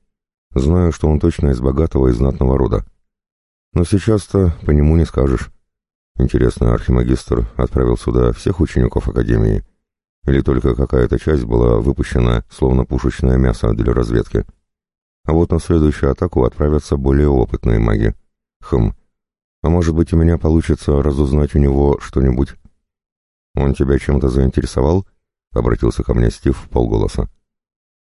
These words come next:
"Сказать ему в открытую? Будет слишком глупо. Не могу же я утверждать, что знаю этого попаданца,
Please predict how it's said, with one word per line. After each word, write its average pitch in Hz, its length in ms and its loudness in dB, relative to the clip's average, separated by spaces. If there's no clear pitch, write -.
"Сказать 82 360 0
ему 82 160 2
в 80 40 4
открытую? 64 540 0
Будет 110 320 2
слишком 90 420 0
глупо. 62 380 0
Не 73 120 2
могу 82 280 2
же 73 140 2
я 69 80 4
утверждать, 65 520 0
что - 200 -2
знаю 65 420 0
этого 62 320 0
попаданца, 65 640 -2